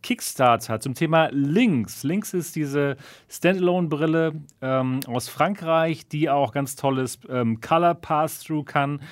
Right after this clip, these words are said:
und da hab ich zum Kickstarter-Launch mal ein Video gemacht, hab mal ein paar Leuten davon erzählt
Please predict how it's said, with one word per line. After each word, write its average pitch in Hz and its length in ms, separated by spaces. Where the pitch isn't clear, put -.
und 139 500
da 135 480
hab 123 120
ich 127 180
zum 120 540
Kickstarter-Launch 143 760
mal 117 100
ein 110 160
Video 185 180
gemacht, 143 480
hab - 180
mal 123 100
ein 117 60
paar 113 140
Leuten 120 320
davon 120 200
erzählt 202 720